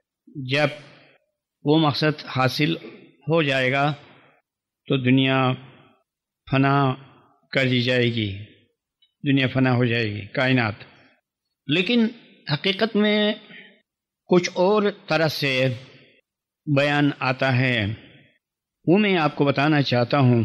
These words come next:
इस इल्मी क़ियामत के दौर में कुछ discoveries हो गई हैं।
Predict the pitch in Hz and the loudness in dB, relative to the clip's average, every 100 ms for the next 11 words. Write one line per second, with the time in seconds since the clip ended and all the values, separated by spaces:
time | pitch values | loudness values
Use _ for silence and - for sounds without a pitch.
0 | 131 - - - _ _ _ _ _ _ | -2 -12 -20 -20 _ _ _ _ _ _
1 | 180 202 - 185 180 170 160 - 151 160 | -2 -2 -4 -2 0 2 0 -2 -2 0
2 | 185 - 165 131 160 185 170 151 143 139 | -2 -4 -4 -2 0 2 2 2 2 2
3 | 147 127 - - - _ _ _ _ _ | 0 -2 -10 -20 -20 _ _ _ _ _
4 | - 170 175 131 127 - 156 156 156 160 | -2 -2 -2 -4 -4 -2 0 0 2 0
5 | 117 131 131 135 131 127 113 98 | 0 0 0 0 2 4 4 2